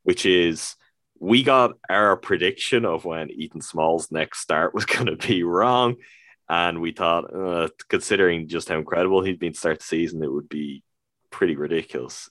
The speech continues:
if we happened to, uh, talk with the Sounds without having taken in Ethan Small game and really kind of focusing on that more. Um, and then even with the changes for this episode, it's like,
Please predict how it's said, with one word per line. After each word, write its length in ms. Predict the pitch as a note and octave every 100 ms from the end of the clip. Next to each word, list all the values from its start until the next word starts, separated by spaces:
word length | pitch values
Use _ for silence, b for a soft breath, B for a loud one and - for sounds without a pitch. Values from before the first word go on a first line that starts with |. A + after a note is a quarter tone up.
| -
if 180 | D2+ -
we 160 | C#2+
happened 460 | - E2 - C#2+ C2 -
to, 260 | - D2 C#2
uh, 200 | C2+ A#1+ b b b -
talk 240 | E2 E2
with 100 | -
the 80 | D2+
Sounds 480 | - D#2+ D#2 D2 D#2
without 300 | D#2 D#2+ D2+
having 240 | D#2+ D#2+
taken 320 | D#2 E2+ D#2+
in 160 | E2 D#2
Ethan 180 | D#2 -
Small 320 | - D2+ D2+
game 240 | D2 C#2
and 80 | C#2
really 200 | D2+ D#2
kind 160 | D2 C#2+
of 80 | -
focusing 400 | C#2 C2+ - C2+
on 120 | C2+
that 180 | C#2+ A#1
more. 400 | D2+ E2+ E2 D2+ b b b b b b _ -
Um, 320 | F2+ F2+ F2+
and 180 | - G2
then 200 | A2+ C3
even 220 | C3 A#2+
with 120 | A2
the 80 | G#2
changes 680 | - A2+ D3 E3+ G2 F2+ -
for 200 | - F#2
this 280 | F2+ E3 -
episode, 480 | C#3 - F#2 F2 E2+
it's 160 | -
like, 320 | E2+ E2 E2